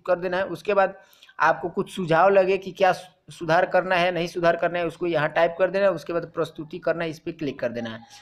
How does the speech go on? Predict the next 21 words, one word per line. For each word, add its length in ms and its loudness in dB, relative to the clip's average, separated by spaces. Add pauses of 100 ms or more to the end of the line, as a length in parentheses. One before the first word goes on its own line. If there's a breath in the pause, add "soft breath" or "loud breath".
(200 loud breath)
जैसे 260 2
इस 140 -4
पर 180 -10
क्लिक 260 -4
करेंगे, 320 0
तो 200 -2
आपका 440 2
फीडबैक 520 -2
उसके 220 -10
पास 280 -2
चला 180 2
जाएगा 360 2 (300 loud breath)
और 160 4
इस 180 -4
तरीका 320 0
से 160 -6
सेंटर 360 -2
कोऑर्डिनेटर, 640 -2
सेंटर 400 -2
ओनर 320 0
और 580 4